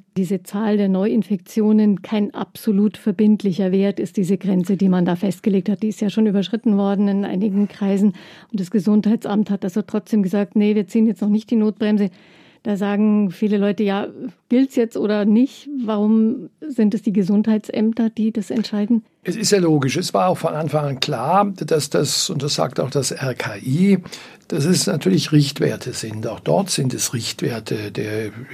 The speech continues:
Speaker 2: erste Stufe ab fünfunddreißig, wo dann auch, äh, jetzt unabhängig auch von den Schulen,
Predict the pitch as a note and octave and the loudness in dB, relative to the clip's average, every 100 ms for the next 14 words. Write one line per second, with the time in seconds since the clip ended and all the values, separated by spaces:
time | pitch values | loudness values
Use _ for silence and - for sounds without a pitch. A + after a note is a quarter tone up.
0 | A2+ B2+ C3 - - F3 C#3+ D#3+ - - | -6 -4 -2 -4 -2 -2 0 0 -2 -4
1 | D#3+ B2+ B2 C3 A3 - G3+ - D#3 C#3+ | -4 -4 0 4 4 4 0 0 2 2
2 | C3+ C3+ C3+ - - - - - _ - | 2 0 -2 -4 -18 -16 -18 -20 _ -4
3 | C3 A#2+ B2+ - C#3 C3+ - B2+ A#2+ D3+ | -4 -4 -8 -4 0 0 0 -2 -2 -4
4 | C3 C3+ A#2+ B2 - G3+ G3+ - | -8 -4 -4 -2 2 4 4 2